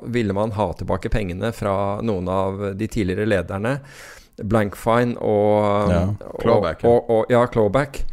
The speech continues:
Speaker 1: Men, eh, men Cohen, han, eh, han ville ikke og, først, og så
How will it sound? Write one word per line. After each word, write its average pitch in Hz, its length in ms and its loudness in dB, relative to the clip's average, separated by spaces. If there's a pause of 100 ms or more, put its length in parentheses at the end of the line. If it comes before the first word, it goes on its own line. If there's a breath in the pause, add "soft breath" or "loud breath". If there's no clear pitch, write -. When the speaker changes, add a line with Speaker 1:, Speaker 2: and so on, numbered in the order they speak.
(380 loud breath)
Speaker 1:
Men, 135 340 4
eh, 131 400 4
men 127 240 0
Cohen, 135 400 4
han, 135 400 -2
eh, 120 720 -4 (160)
han 143 300 -2
ville 98 260 2
ikke 170 260 0
og, 127 320 0
først, 160 400 -2
og 123 160 0
så 120 220 0